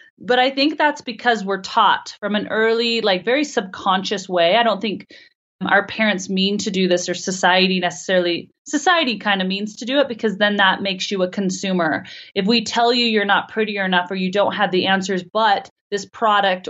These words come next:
or this thing does, we get taught those things. And so as an early age, you kind of get quieted, and you also get quieted because of media, T V. That's very noisy. None of us are really in nature like we used to be. We're tribal people, but now we live in boxes.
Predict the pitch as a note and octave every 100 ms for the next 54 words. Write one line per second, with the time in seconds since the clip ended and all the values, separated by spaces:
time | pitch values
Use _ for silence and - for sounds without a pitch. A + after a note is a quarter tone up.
0 | - G3 G3 F#3+ F#3 F#3 G#3 F#3+ F#3 F#3+
1 | G#3 F3 D3 A3 A#3+ - - - A3+ C4
2 | - - G#3+ F#3+ F#3 F#3 A#3 G#3 G3 F#3
3 | G3 F#3+ F#3+ G#3 A3 G3+ - A#3+ B3+ A3
4 | F#3 - - _ _ - G#3 G#3+ - A3
5 | C#4 C4 A#3 - - A3 A3+ F#3+ F#3 G#3+
6 | A#3+ A#3+ C#4+ D4 G4+ F#4+ - A#3+ A3 B3
7 | G3+ G#3+ - - A3 A3 A3+ - - F#3
8 | F#3+ F#3+ A3 F3 D#3 D3+ - _ - -
9 | A#3 A3+ G#3+ G#3+ D#3 - F#3 G#3+ G3 F#3
10 | G#3 A3 G3+ F#3+ G3 G#3 G3 E3+ D#3+ F3+
11 | G3+ A#3 B3 A3 F#3 G#3 G#3+ A3 G3 F#3
12 | F#3 F#3 A3 F#3 F3 F3 F3 E3+ G3 -
13 | F#3 E3 E3 F#3 - G3+ G3+ G#3+ G3+ F#3+
14 | G#3+ A3 F#3+ E3 E3 F#3 F3+ F#3+ G#3+ F#3+
15 | F#3+ F#3+ F3+ D3+ D#3+ - A#3+ C4+